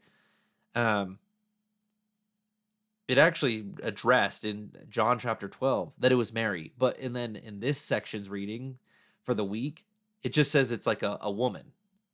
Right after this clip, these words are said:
that anointed his head. And the story's a little bit different because in, uh, the section in John,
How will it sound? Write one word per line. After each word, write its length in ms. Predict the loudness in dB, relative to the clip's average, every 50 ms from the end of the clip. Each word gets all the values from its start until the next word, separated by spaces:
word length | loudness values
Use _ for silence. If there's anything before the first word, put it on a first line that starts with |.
| _ -6
that 220 | -6 -6 -6 -10 _ _ _ -6
anointed 400 | -4 0 0 0 0 0 -2 -2
his 200 | -2 -2 -4 -4
head. 400 | -4 -2 -2 -2 -2 -6 -10 -16 _ _ _ _ _ _ _ _ _ _ -10
And 100 | -4 -2
the 60 | 0
story's 280 | 2 6 6 6 6 6
a 40 | 4
little 160 | 4 2 2
bit 120 | 2 2
different 260 | 0 2 0 0 -2 -2
because 340 | -4 -2 -2 -2 -2 -2
in, 280 | -4 -8 -8 -10 -14 -16 _ _ -20 _ _ _
uh, 380 | -10 -8 -8 -8 -8 -10 -14 -18 -20 _ _ -14
the 80 | -8
section 300 | -4 -4 -4 -4 -6 -10
in 120 | -10 -10 -8
John, 580 | -2 2 2 4 4 2 2 -2 -4 -8 -10